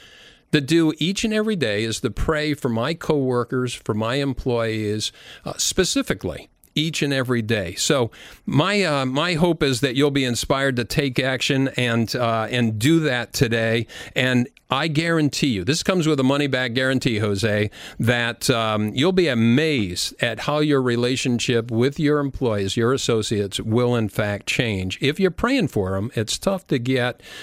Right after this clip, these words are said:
get nasty with somebody that you're also praying for 'em, and God is going to, uh, to bless that relationship. In the C twelve group movement across the country, our motto is, "We build great businesses for a greater purpose."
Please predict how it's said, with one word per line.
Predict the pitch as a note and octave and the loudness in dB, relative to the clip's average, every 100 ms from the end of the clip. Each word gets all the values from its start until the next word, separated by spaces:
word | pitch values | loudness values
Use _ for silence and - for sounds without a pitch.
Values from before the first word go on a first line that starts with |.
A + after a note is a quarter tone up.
| - - | -10 -2
get | C3+ B2 | 0 0
nasty | C3+ C#3 - A#2 | 0 0 0 0
with | G#2 | 0
somebody | - A2+ A2 A2 | 0 2 2 0
that | G#2 | 0
you're | G2+ G#2+ | 0 2
also | A#2 A2+ A2 G2 | 0 0 -2 -2
praying | - G#2+ G2+ F#2+ | -2 -2 -2 -2
for | G#2 F#2 | -2 -2
'em, | G#2 | -2
and | A#2 A2 | -2 0
God | C#3 C#3+ C3 | 0 0 0
is | G#2+ | -2
going | - A2 G#2+ G2+ | 0 0 0 -2
to, | - G2+ F#2+ | -2 0 0
uh, | F#2 F#2+ G2+ - | -2 -2 -6 -4
to | G#2 | -4
bless | G2+ A2 A2+ - - | 0 0 0 0 -2
that | G2+ F#2+ | -4 -2
relationship. | F#2+ F#2 F#2 F#2 F2 F#2 F2+ - _ _ - - - - - - - - - - | -2 0 -2 -4 -4 -6 -8 -18 _ _ -20 -20 -20 -16 -14 -12 -12 -14 -12 0
In | E3+ | 4
the | E3 | 4
C | - C#4+ | 4 2
twelve | A#3 A3 F#3+ | 4 2 2
group | D#3+ F#3+ E3 | 4 4 6
movement | E3 F3 E3 C3+ | 4 4 2 0
across | - E3 D#3 | 0 0 0
the | D3 | -2
country, | D#3+ D3 C#3 | 0 2 0
our | B2+ C#3+ | 0 0
motto | C3+ C3 C3+ C3 B2+ | 0 0 2 2 4
is, | A#2+ A#2 - | 2 0 0
"We | A#2+ A#2 | 0 0
build | G#2 B2 B2+ A2 | 2 0 2 0
great | A2+ C3 E3+ D3 | 2 2 0 0
businesses | D3+ D3 C3+ C3 A#2 | 0 2 0 0 -2
for | - A#2 | 0 0
a | G#2+ | 0
greater | G#2+ A2+ A2 | 0 2 2
purpose." | G2+ - G#2+ G2+ F#2+ - - | -2 0 0 -2 -6 -6 -6